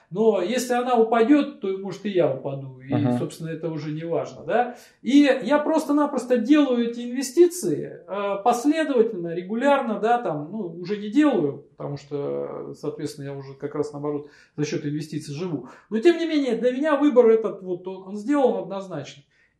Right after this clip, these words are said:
Speaker 1: И когда ты потом начинаешь среднюю доходность считать, а порой сравнивать ее даже с тем, кто что-то попрыгал, да, она оказывается лучше. И она отбивает и превосходит даже валютную доходность, хотя в какой-то момент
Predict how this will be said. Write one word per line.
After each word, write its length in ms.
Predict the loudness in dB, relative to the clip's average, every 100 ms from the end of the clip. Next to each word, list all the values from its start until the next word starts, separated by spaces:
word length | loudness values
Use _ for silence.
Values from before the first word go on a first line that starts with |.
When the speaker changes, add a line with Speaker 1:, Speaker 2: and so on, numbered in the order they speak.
| -2
Speaker 1:
И 420 | 2 2 2 0
когда 260 | -2 2 2
ты 80 |
потом 300 | 4 2 2
начинаешь 420 | 0 -2 -2 -2 -2
среднюю 480 | 0 4 4 2
доходность 540 | 0 2 2 2 0 -4
считать, 500 | -8 -8 -6 -8 -10 _ _ _ _ -8
а 60 |
порой 220 | 0 2 2
сравнивать 460 | 4 2 2 0
ее 100 | -2
даже 160 | 0 0
с 100 | -2
тем, 200 | -2 -2
кто 120 | -2
что-то 260 | -4 -4 -2
попрыгал, 600 | 0 2 4 4 4 2
да, 440 | 2 0 0 -4 _ _ _ _ _
она 220 | -6 -2
оказывается 520 | 2 4 4 0 -4 -6
лучше. 540 | -6 -8 -10 -16 _ _ _ _ _ _ _ _ _
И 100 | 2
она 480 | 4 4 2 0 0
отбивает 720 | -2 2 4 6 4 0 -2
и 300 | -2 -2 -4
превосходит 680 | -2 2 2 2 0 0 0
даже 260 | 0 0
валютную 840 | 0 0 -2 -4 -2 -2 -2 -4 -4
доходность, 500 | -4 0 0 0 -4
хотя 380 | -4 -2 -4 -6 -2
в 20 |
какой-то 380 | 0 2 0 0
момент 340 | -2 -4 -6